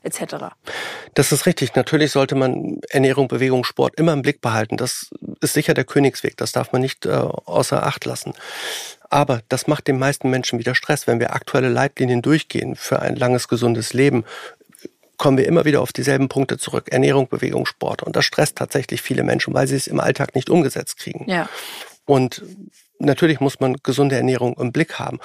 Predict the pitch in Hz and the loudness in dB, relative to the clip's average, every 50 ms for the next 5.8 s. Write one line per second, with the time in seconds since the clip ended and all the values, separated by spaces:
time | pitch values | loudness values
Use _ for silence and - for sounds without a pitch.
0 | - - - _ - - - - 175 165 - - 135 123 127 - - - - - | -16 -18 -12 _ -6 -6 0 2 2 2 2 -2 -2 -2 -2 -4 -4 -6 -6 -8
1 | - - - 139 131 147 - - - 160 147 135 - - - 165 135 - - - | -6 -2 -2 0 0 0 -4 -2 0 0 0 0 -2 -2 -2 -2 -2 0 0 2
2 | 139 143 - - - 139 - 131 131 127 123 - - - 170 139 - 143 - 139 | 2 0 2 2 0 2 2 2 2 0 -2 -4 -2 0 2 2 2 0 -2 -4
3 | 139 - - 147 135 135 131 123 120 - - - - - - 139 135 135 131 - | -6 0 0 2 4 4 2 2 0 -4 -8 -10 -8 -2 2 4 4 4 2 0
4 | - 139 - 131 123 - - 131 - - 135 147 160 156 139 131 131 - - - | -2 -2 -2 -2 -2 2 0 0 0 0 0 2 2 2 2 0 -2 -2 -4 0
5 | - 143 135 - - 147 143 - - 143 151 180 180 135 127 120 | 0 -2 -2 0 -2 -2 -2 0 0 4 4 6 4 4 0 -4